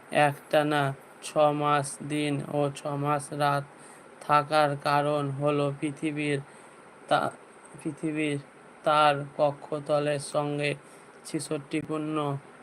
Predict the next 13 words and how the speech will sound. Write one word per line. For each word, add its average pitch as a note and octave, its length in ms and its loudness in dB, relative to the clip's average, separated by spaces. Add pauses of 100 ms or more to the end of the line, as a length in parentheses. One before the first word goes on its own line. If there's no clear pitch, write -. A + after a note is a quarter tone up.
একের D3 480 0
দুই D3 220 -4
ডিগ্রি D3 500 -4
কোণে D3 340 -2
হেলে C#3+ 340 -2
থাকে। C#3+ 460 -2 (600)
এ-, D3+ 220 2
এর D3 300 2 (120)
ফলে D3+ 360 2
সারা D3 420 2
বছর D3 460 -2
সূর্যের D3 680 -2 (2250)
আগে C#3+ 580 4